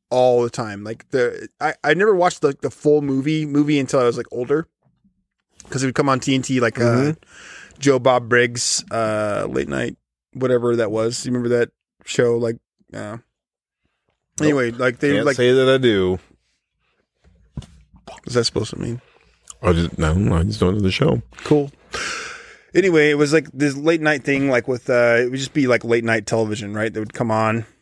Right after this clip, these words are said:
Speaker 1: and I'd see, like, this guy busting, like, you know, a fist through this dude, this fat dude's stomach. <laughs> And I'm like, "This is
Speaker 2: Mm-hmm.
Speaker 1: the coolest thing I've ever seen." Like, you know, as a kid, 'cause you're just, I don't know, I was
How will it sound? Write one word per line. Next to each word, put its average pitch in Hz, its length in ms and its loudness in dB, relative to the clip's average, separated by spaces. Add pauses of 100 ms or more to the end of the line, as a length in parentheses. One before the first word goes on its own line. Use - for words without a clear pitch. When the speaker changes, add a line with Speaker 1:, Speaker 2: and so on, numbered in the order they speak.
(300)
Speaker 1:
and 117 120 0
I'd 117 120 0
see, 135 120 0
like, 120 160 0
this 113 140 -8
guy 107 220 0
busting, 113 640 -4
like, 113 200 -2
you 120 60 -2
know, 110 220 -2
a 110 180 0
fist - 340 0
through 120 120 -2
this 110 140 -4
dude, 120 240 -4
this 117 220 -4
fat 120 320 -2
dude's 110 220 -4
stomach. 110 500 -6
<laughs> - 60 -16 (260)
And 160 60 4
I'm 147 60 2
like, 131 180 0
"This 175 100 2
is - 60 -4
Speaker 2:
Mm-hmm. - 80 -4
Speaker 1:
the 143 80 0
coolest - 340 0
thing 151 140 2
I've 147 80 4
ever 135 120 0
seen." 135 300 0
Like, 120 140 -2
you 190 80 -6
know, 202 60 -6
as 110 40 -4
a 110 80 -6
kid, 127 380 0
'cause 117 180 -2
you're 110 80 -8
just, 117 220 -10 (1200)
I 104 80 -8
don't 104 100 -10
know, 98 100 -8
I 101 120 -6
was 104 180 -10